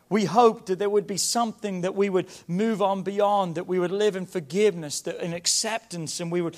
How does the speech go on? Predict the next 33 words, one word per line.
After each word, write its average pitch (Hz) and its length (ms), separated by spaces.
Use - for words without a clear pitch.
but 202 220
just - 320
things 240 320
are 226 40
happening. 185 640
Just 180 260
two 214 180
weeks 202 360
ago, 160 320
a 147 40
massacre 175 600
took - 320
place. 165 400
I 175 80
know 180 160
you 185 180
know, 175 360
in 147 120
Charleston, 180 680
North 165 260
Carolina, 156 800
as 131 160
nine 175 460
people, 185 480
innocent 185 560
people, 165 360
were 139 160
gunned 175 420
down 147 360
as 127 140
they 147 140
were 143 100
worshiping 147 720